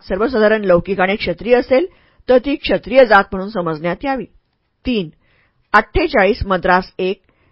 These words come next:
यामध्ये नमूद केलेल्या खटल्याचा निकाल देताना निरनिराळी गमके वापरण्यात आली होती. जातीबद्दलची जागृती हे एक गमक होते. पवित्र यज्ञोपवीत वापरण्याव्यतिरिक्त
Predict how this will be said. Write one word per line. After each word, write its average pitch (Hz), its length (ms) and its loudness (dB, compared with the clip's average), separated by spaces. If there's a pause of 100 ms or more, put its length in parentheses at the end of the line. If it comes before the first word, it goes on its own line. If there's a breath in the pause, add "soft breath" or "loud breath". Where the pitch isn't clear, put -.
यामध्ये 233 400 4
नमूद 233 340 0
केलेल्या 220 300 2
खटल्याचा 190 380 -2
निकाल 180 340 -2
देताना 175 480 -2 (420)
निरनिराळी 226 680 4
गमके 196 380 0
वापरण्यात 175 520 0
आली 170 180 -2
होती. 247 280 -6 (520)
जातीबद्दलची 240 760 4
जागृती 190 520 0
हे 208 220 4
एक 196 140 0
गमक 175 260 -4
होते. 285 260 -8 (580)
पवित्र 277 360 4
यज्ञोपवीत 220 680 2
वापरण्याव्यतिरिक्त 190 920 0